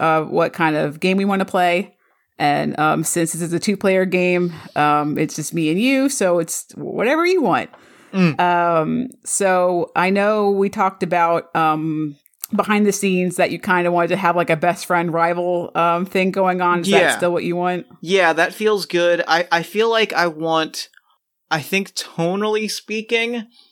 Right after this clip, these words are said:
Speaker 2: a little more on the, the, the serious emotional side, but I think, like, with it, like,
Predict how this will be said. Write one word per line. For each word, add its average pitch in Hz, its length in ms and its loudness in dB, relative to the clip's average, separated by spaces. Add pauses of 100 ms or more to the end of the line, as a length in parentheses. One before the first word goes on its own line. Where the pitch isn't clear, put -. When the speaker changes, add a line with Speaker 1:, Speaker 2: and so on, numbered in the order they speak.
(280)
Speaker 2:
a 160 120 4
little 180 360 0
more 180 420 0
on 160 220 0
the, 147 340 2
the, 135 320 0
the 131 160 0
serious 160 920 -2
emotional 147 920 -4
side, 196 680 -2
but 151 200 4
I 139 120 0
think, 160 260 -2
like, 151 200 0
with 147 200 2
it, 147 120 0
like, 139 440 0